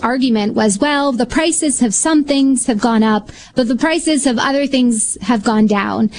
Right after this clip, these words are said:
And so the net-net is zero inflation." This is, this is not only unfounded in reality, it just shows how removed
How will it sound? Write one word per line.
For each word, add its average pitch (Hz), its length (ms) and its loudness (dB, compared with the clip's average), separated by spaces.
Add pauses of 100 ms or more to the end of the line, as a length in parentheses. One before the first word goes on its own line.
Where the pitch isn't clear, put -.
(160)
And 240 160 2
so 247 500 0
the 214 160 0
net-net 240 840 0 (340)
is 226 300 0
zero 254 580 2
inflation." 220 880 0 (360)
This 311 160 2
is, 311 260 -2
this 294 180 0
is 311 120 0
not 311 220 2
only 254 640 2 (140)
unfounded 233 920 0
in 220 400 2
reality, 220 680 2
it 214 80 0
just 320 180 -2
shows 285 520 0
how 269 560 -2
removed 220 840 2